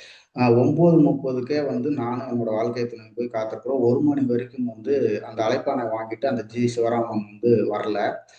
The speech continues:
அவருக்கு போன் பண்ணி கேட்டேன்னா, ஏதோ கோயம்புத்தூர்ல சைபர் கிரைம் சிவகுமார்கிட்ட ஏதோ வந்து புகார் கொடுத்ததாகவும், அங்க போய் முதல்ல வந்து ஆஜராக, இது தலைவரே, எல்லை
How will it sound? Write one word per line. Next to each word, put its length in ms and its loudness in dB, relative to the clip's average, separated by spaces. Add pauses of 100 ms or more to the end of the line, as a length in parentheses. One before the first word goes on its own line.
(140)
அவருக்கு 320 2
போன் 260 4
பண்ணி 160 6
கேட்டேன்னா, 760 -2
ஏதோ 240 0
கோயம்புத்தூர்ல 600 -4 (1500)
சைபர் 440 0
கிரைம் 280 0
சிவகுமார்கிட்ட 640 -2
ஏதோ 160 -4
வந்து 260 -2
புகார் 340 -2
கொடுத்ததாகவும், 540 2
அங்க 240 4
போய் 240 4
முதல்ல 540 4
வந்து 280 -4
ஆஜராக, 500 -4
இது 140 2 (340)
தலைவரே, 560 4
எல்லை 300 4